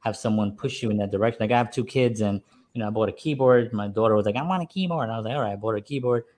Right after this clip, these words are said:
She kind of struggled a little bit with it. So she can, and I'm not pushing her to it. You know, I got guitars all over the place. Um, and my son is, you know, not, but I, I wanna give them the gift of music. So I play stuff for them.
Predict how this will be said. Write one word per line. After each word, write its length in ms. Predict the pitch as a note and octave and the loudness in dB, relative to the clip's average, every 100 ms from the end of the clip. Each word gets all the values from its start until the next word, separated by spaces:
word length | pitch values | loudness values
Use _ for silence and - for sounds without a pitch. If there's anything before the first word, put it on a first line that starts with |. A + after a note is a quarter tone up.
| _ _ | _ _
She 200 | - D3 | -10 -6
kind 180 | D3 D#3+ | 2 2
of 140 | D3 B2+ | 2 -2
struggled 440 | - D3+ C#3+ B2+ | 0 2 4 4
a 40 | |
little 200 | B2 B2+ | 4 4
bit 140 | A#2+ A#2 | 4 2
with 160 | A2+ | 2
it. 160 | A2+ A2 | 2 0
So 160 | A2 A2 | -2 -6
she 240 | - A#2+ | -4 -8
can, 220 | A2 B2 | -8 -10
and 120 | D#3 | -4
I'm 120 | D3+ F#3 | -2 0
not 160 | D#3+ | 0
pushing 260 | B2+ A2+ G#2 | 0 -2 0
her 140 | G#2 | -2
to 220 | G2+ G#2 | -2 -6
it. 120 | A2 A#2+ | -6 -4
You 80 | |
know, 120 | A#2+ A2+ | -4 -2
I 100 | G#2 | -2
got 160 | G#2+ | -4
guitars 500 | G#2 - B2 B2+ A#2+ | -6 -2 2 2 2
all 140 | A#2 A2+ | 0 -2
over 120 | G#2+ | -4
the 60 | G#2 | -6
place. 380 | - G#2 G#2 - _ _ _ | -2 0 -2 -8 _ _ _
Um, 460 | - G#2+ G#2 G2+ G2+ | -2 2 4 2 -2
and 100 | A2 | -2
my 80 | G#2 | -2
son 360 | G2 - A#2 A#2 | -2 0 2 2
is, 260 | G#2+ G2+ | -2 -6
you 100 | B2+ | -8
know, 100 | A2+ | -6
not, 320 | G2+ A2 A2 - _ - _ _ _ _ _ _ | -2 -2 -4 -6 _ -20 _ _ _ _ _ _
but 240 | - B2+ B2+ | 2 2 2
I, 80 | - - - - _ _ _ - | -8 -10 -18 -20 _ _ _ -2
I 100 | - | 4
wanna 200 | C#3+ F3 | 6 6
give 260 | C3 C#3 C#3+ | 4 2 4
them 140 | C#3+ | 2
the 80 | A#2+ | 0
gift 320 | G#2 B2+ B2+ | 0 -2 0
of 120 | G#2+ | -2
music. 480 | G2+ A#2 C#3+ F#2 E2 _ _ _ | 2 0 0 -6 -12 _ _ _
So 120 | - | 0
I 60 | B2+ | 0
play 400 | B2+ - D#3+ G3+ | 2 4 6 6
stuff 300 | G3+ - G2+ | 4 -2 -2
for 160 | - F#2+ | -6 -10
them. 260 | F2+ E2 | -10 -16